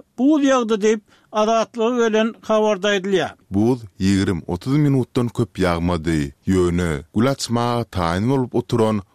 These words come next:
Speaker 2: gowaçylaryň azyndan bir müň bäş ýüz gektar ýerine uly ziýan ýetirdi. Güýçli ýagan ululygy Mekke Jowun dänesine deňeçer bolan buzlaryň gelip urmagy netijesinde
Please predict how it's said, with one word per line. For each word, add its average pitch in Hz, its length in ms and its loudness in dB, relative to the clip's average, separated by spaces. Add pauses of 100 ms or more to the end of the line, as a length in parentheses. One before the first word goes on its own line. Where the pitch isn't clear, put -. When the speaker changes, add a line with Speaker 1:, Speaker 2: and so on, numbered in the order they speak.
(120)
Speaker 2:
gowaçylaryň 104 680 0
azyndan 117 760 0 (120)
bir 110 180 2 (120)
müň 85 200 -2
bäş 110 260 -2
ýüz 123 140 -6
gektar 117 380 0
ýerine 107 400 0 (140)
uly 131 160 2 (100)
ziýan 127 380 0
ýetirdi. 87 640 -2 (160)
Güýçli 101 440 0
ýagan 85 460 0 (120)
ululygy 101 600 2 (120)
Mekke 101 380 -2 (100)
Jowun 110 300 0
dänesine 123 520 0 (100)
deňeçer 113 500 -2
bolan 104 320 2 (260)
buzlaryň 98 600 0
gelip 98 320 -2
urmagy 92 440 0
netijesinde 117 960 0